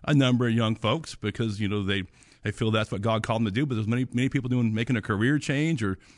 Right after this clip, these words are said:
doing stuff like that. So if you'll go to R B T C dot O R G and you'll give us your information, be sure to give us your phone number, your email, and we'll have one of our student ambassadors give you a call,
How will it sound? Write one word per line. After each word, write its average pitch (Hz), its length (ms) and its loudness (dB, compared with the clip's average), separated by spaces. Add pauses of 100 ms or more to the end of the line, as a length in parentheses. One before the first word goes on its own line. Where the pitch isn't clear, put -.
(140)
doing 120 280 2
stuff 117 140 -4
like 113 140 -2
that. 104 240 -4
So 110 120 0
if 107 100 -2
you'll 170 120 6
go 214 100 4
to 180 200 0
R 135 220 4
B 196 240 0
T 185 260 0
C 170 300 2
dot 127 220 0
O 139 180 2
R 160 160 4
G 107 300 0 (380)
and 104 120 4
you'll 113 100 2
give 127 160 4
us 139 140 -2
your 120 100 0
information, 113 680 0
be 143 220 2
sure 156 160 0
to 139 40 0
give 131 160 2
us 127 140 0
your 92 80 -2
phone 110 300 0
number, 110 320 0 (340)
your 92 140 2
email, 113 520 4 (240)
and 107 120 2
we'll 117 80 4
have 123 200 2
one 131 140 0
of 131 60 -2
our 123 80 0
student 135 260 0
ambassadors 113 540 0
give 170 240 2
you 185 100 0
a 147 60 0
call, 113 400 0